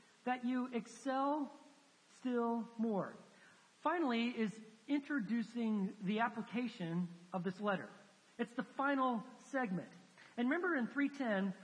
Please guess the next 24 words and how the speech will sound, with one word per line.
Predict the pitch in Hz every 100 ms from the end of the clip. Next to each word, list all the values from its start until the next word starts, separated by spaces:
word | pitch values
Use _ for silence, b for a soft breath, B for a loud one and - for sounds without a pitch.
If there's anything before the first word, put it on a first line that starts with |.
| -
Paul | - 247
is | 233
saying, | 240 226
"You |
know, | 240
I | 233
really | 190 196 285 277
want | 240
to | 214 -
come | 233
and | 190
see | -
you | 214 226
because | 202 208 196 - B B
I | 220
want | 254 262
to | 233
address | 196 202 202 208
what | 208
is | 175
lacking | 170 170 196 220 233
in | 208
your | 180
faith." | 165 196 196